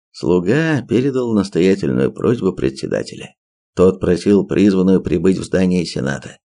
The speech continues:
Гадая, что могло еще случиться, Наташа поспешно собралась, побивая рекорды скорости в одевании. Выскочила на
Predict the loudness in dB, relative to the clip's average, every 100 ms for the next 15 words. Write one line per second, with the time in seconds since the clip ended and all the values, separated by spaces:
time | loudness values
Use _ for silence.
0 | _ _ -8 0 2 2 2 2 2 0
1 | 0 0 2 4 4 2 -2 -4 -6 -2
2 | -2 -2 -6 -8 _ _ _ -4 0 2
3 | 2 0 0 -2 -2 -8 -4 -4 -2 -2
4 | -2 -2 -4 0 0 0 -2 -6 _ _
5 | _ -2 0 2 2 2 2 -2 -2 -2
6 | -2 -4 -6 -4 -4 -4 -4 -2 0 -2
7 | -4 -8 -14 _ _ _ -2 2 2 2
8 | -4 -2 -2 -2 -4 -6 -6